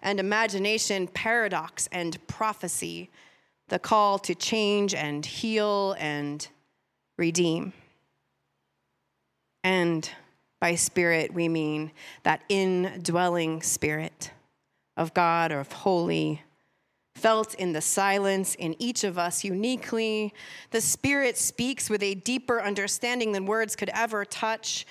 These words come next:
In the silence, the Spirit is reassurance, comfort, and love.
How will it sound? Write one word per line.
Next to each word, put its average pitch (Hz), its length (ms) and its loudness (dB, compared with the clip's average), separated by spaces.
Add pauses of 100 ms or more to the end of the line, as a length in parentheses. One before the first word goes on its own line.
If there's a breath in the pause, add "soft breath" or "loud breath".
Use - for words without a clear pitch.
(220 loud breath)
In 214 140 -2
the 196 100 -2
silence, 226 800 0
the 254 240 -2
Spirit 220 640 -2
is 190 380 -2
reassurance, 185 1120 -2 (1600 soft breath)
comfort, 170 680 -2 (1500 loud breath)
and 160 200 2
love. 170 400 2